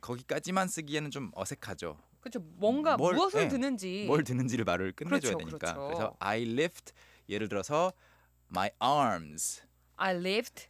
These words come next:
Speaker 1: my
Speaker 2: my arms.
Speaker 1: arms 하면은 팔을, 두 팔을 들어 올리는 거죠.
Speaker 2: 그러면
Speaker 1: 네.
Speaker 2: 엄마가
Speaker 1: 음.
Speaker 2: 우리 뭐 훈육할 때
Speaker 1: 음.
Speaker 2: "잠시 손 들고 있어."
Speaker 1: <laughs> 그렇죠.
Speaker 2: 이럴 때도
Speaker 1: 쓸 수 있죠.
Speaker 2: lift를 쓸 수 있나요?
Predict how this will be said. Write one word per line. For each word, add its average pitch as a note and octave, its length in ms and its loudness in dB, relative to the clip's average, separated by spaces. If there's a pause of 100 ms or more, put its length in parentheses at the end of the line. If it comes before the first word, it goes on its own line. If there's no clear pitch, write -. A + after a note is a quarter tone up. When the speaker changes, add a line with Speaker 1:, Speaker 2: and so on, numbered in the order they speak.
(120)
Speaker 1:
my G3+ 380 2
Speaker 2:
my - 20 -12 (100)
arms. F#3+ 600 8
Speaker 1:
arms - 120 -12
하면은 C3+ 340 0 (580)
팔을, A3 420 2 (120)
두 C#3 160 -2
팔을 D#3 320 -4
들어 G#2+ 180 -2
올리는 E2+ 280 -6
거죠. C#2+ 180 -14 (400)
Speaker 2:
그러면 C#4 680 2 (200)
Speaker 1:
네. G3 160 0
Speaker 2:
엄마가 B3 840 2 (100)
Speaker 1:
음. C3 280 0
Speaker 2:
우리 F2+ 120 -8
뭐 F3 120 -4
훈육할 G#4 520 -6
때 E3+ 280 -6
Speaker 1:
음. D3+ 460 -2 (200)
Speaker 2:
"잠시 C#4+ 280 -2
손 F#4 160 -2
들고 F4+ 240 0
있어." D#4 360 4
Speaker 1:
<laughs> - 160 -6
그렇죠. - 160 0
Speaker 2:
이럴 B3 180 6
때도 A#3 480 0
Speaker 1:
쓸 E3 140 -2
수 F#3+ 100 0
있죠. A#3 180 2
Speaker 2:
lift를 B3 240 0
쓸 C4+ 160 -4
수 A3 120 -8
있나요? E3 340 -6